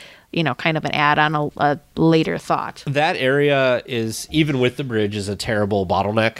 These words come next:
Speaker 1: Yeah,
Speaker 2: Just because,
Speaker 1: I
Speaker 2: I mean,
Speaker 1: know.
Speaker 2: it comes out of, it comes out of Adventureland, which
Speaker 1: Yeah.
Speaker 2: is all a bottleneck. But now, who was behind the bridge? Do you know?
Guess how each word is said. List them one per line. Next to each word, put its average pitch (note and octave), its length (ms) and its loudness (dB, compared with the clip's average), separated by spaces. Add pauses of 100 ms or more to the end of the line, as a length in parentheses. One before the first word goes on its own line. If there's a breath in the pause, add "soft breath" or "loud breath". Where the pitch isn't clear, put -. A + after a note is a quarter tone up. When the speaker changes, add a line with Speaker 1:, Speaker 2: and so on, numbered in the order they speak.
Speaker 1:
Yeah, G#3 240 -2
Speaker 2:
Just B3 80 -2
because, A#3 260 0
Speaker 1:
I D4 60 0
Speaker 2:
I F#4+ 60 0
mean, B4+ 100 0
Speaker 1:
know. - 60 0
Speaker 2:
it D#3+ 60 -10
comes F#3+ 220 -2
out F#3+ 140 0
of, D3+ 260 -10
it E3 160 -2
comes G3 300 -2
out D#3 140 2
of A#2+ 120 -4
Adventureland, A2+ 640 0
which G#2 120 0
Speaker 1:
Yeah. F3 120 2
Speaker 2:
is - 100 -4
all A2 300 2
a G2+ 40 0
bottleneck. F2+ 500 -4
But D3+ 120 0
now, D#3 440 2 (1120 loud breath)
who A3+ 300 0
was G#3 160 2
behind D#3 360 0
the C#3 40 0
bridge? A#2+ 300 -2
Do - 80 -12
you G2+ 40 -8
know? G#2 180 -8